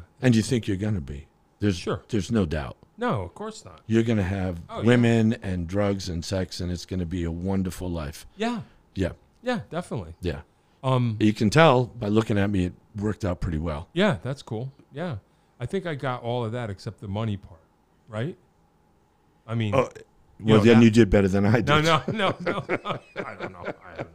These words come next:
Speaker 2: know. Actually, I don't know. Who knows?
Speaker 1: Uh, no, none of it happened.
Speaker 2: Yeah, well, that's all right, though.
Speaker 1: No, it was good.
Speaker 2: Y-, y-, 'cause, I mean, you know, you, it would have been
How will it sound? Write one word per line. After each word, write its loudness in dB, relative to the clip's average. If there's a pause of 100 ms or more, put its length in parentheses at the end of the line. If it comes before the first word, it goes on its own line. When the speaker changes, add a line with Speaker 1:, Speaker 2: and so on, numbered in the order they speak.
(140)
Speaker 2:
know. -8 (400)
Actually, -18 (100)
I -12
don't -14
know. -16 (120)
Who -12
knows? 6 (300)
Speaker 1:
Uh, 4
no, 2
none 0
of -6
it -10
happened. -16
Speaker 2:
Yeah, -10
well, -8 (540)
that's -20
all -14
right, -18
though. -20 (200)
Speaker 1:
No, -2
it -4
was -6
good. -12
Speaker 2:
Y-, -16
y-, -14
'cause, -14
I -10
mean, -10
you -14
know, -16 (1040)
you, -16
it -8
would -6
have -10
been -12